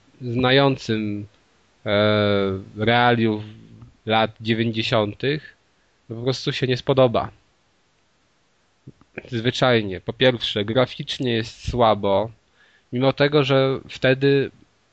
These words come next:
czyli w roku dwutysięcznym bodajże pierwszym, jak ta gra się ukazywała, chyba u nas drugim,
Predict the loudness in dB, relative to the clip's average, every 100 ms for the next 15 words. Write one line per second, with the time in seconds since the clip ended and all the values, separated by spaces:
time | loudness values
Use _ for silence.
0 | _ -20 -4 -2 0 0 -2 -6 -8 -8
1 | -4 -2 -2 -4 -2 2 2 0 2 2
2 | 2 -4 -4 -4 -2 0 2 2 0 -2
3 | -4 -2 -2 0 2 4 2 0 -2 0
4 | 0 0 -2 2 2 2 0 -2 -2